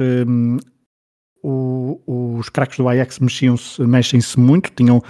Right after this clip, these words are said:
há dois ou três que têm posições bem mais estáticas, nomeadamente Kaiser à esquerda, Svart à direita,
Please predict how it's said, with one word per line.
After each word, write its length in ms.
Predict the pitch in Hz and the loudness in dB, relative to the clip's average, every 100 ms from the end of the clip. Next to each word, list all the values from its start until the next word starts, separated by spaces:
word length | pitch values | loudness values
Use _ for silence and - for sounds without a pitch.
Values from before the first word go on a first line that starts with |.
| - - _ _ | -18 -20 _ _
há 140 | - 185 | -4 2
dois 220 | 202 175 | 4 4
ou 60 | 151 | 2
três 200 | 175 156 | 0 -2
que 80 | |
têm 180 | - 143 | -2 -2
posições 480 | 131 127 123 139 127 | 0 -2 0 0 0
bem 160 | 123 131 | 2 2
mais 340 | 120 117 113 | 2 2 0
estáticas, 680 | - - 113 107 113 - 101 | -4 -6 -6 -6 -10 -8 -6
nomeadamente 480 | 104 107 104 104 - | -4 -4 -4 -6 -6
Kaiser 380 | - 113 110 113 | -2 -2 0 -4
à 60 | |
esquerda, 460 | 107 - 131 123 117 | -6 -2 0 2 -2
Svart 340 | - 120 107 | -4 -10 -6
à 60 | 113 | -4
direita, 380 | 117 113 110 | -2 -2 -4